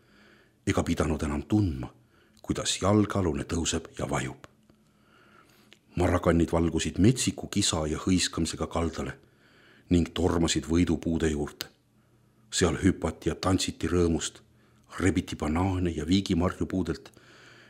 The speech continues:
ning peksti keppidega pähkleid maha. Kõht täis mindi kiikuma.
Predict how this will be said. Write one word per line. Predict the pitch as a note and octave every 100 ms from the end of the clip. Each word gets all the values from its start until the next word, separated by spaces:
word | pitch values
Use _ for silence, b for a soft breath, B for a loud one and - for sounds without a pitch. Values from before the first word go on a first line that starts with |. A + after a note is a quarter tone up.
| B
ning | F2 F#2 -
peksti | - F2 - - -
keppidega | G#2 - - F2 F2+ -
pähkleid | - D#2+ - E2 C#2
maha. | - - - _ _ _ b b b b b b b b
Kõht | - E2+ -
täis | F#2+ G2+ D#2+ - _ _ -
mindi | F2
kiikuma. | - E2+ D2 - C#2